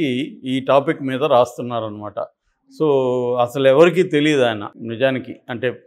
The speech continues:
ఫిల్మ్ క్రిటిక్ అనగానే మనకు పాపులర్ వాళ్ళే గుర్తొస్తారు కానీ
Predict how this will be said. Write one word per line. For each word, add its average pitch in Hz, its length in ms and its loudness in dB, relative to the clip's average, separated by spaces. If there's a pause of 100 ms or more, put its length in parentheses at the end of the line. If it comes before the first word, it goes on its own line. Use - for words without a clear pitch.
(360)
ఫిల్మ్ 151 240 0
క్రిటిక్ 156 340 -2
అనగానే 143 380 0
మనకు 135 240 -4
పాపులర్ 143 460 2
వాళ్ళే 143 220 2
గుర్తొస్తారు 131 600 -2
కానీ 120 340 -4